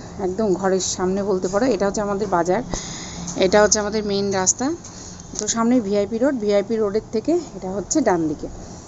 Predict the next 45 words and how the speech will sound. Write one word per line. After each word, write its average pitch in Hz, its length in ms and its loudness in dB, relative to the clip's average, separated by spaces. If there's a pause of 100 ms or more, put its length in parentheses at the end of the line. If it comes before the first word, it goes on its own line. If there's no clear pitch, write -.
(320)
তো 185 220 2
একদম 226 480 4
ভিআইপি 214 400 4
রোডও 226 300 8
কাছে 269 400 4
আর 233 120 8
আমাদের 208 260 2
বাজারও 190 340 4
কাছে। 180 240 -2
তো 202 100 0
এটাই 202 240 2
হচ্ছে 214 180 0
বাজার, 202 340 4
এখানে 196 280 0
যত 208 340 4
কিছু 262 300 2
যা 214 280 2
কিছু 254 200 -2
বলো, 220 220 4
মানে 233 200 -2 (140)
এমন 254 320 6
কিছু 302 240 6
নেই 294 180 10
যেটা 214 200 6
পাওয়া 165 280 2
যায় 147 200 -4
না, 151 80 -4 (1040)
এমন 233 260 6
কিছু 220 280 -2
নেই। 160 160 -2 (280)
সে 240 140 -4
যত 214 220 0
রাত্রি 233 360 0
হোক 247 200 0
তুমি 214 220 -6
পাবেই 180 300 0
পাবে, 147 220 -4 (520)
সব 233 160 2
রকম 247 200 2
ফেসিলিটি 226 480 -4
অ্যাভেলেবল। 170 480 2 (240)
তো 208 60 -2
আমাদের 208 400 2
এই 226 200 -2
জায়গাটা, 208 600 0